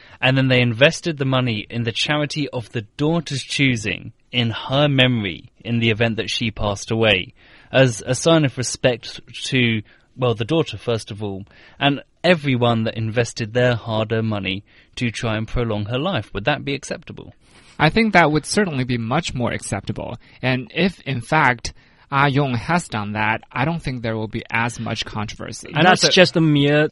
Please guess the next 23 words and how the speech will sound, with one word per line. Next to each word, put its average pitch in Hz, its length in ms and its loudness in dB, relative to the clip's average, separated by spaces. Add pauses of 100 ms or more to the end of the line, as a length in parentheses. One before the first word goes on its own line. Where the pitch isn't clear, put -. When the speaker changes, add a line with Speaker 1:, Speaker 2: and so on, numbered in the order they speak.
Speaker 3:
assumption. 143 760 0
I 147 120 0
mean, 156 180 2
how 185 460 -2
can 156 380 -4
you, 117 420 -2
as 135 180 0
a 160 80 2
father, 107 600 0
Speaker 1:
Make 143 260 2
it 170 160 -8
public, - 420 -4
make 127 60 -2
Speaker 3:
dare 160 240 6
Speaker 1:
it 180 80 2
transparent? 151 680 2
Speaker 3:
to, - 120 -10
dare 143 240 -2
to 143 280 -4
say 120 680 -4
to 131 160 -2
the 113 100 -2 (120)
daughter 95 460 -4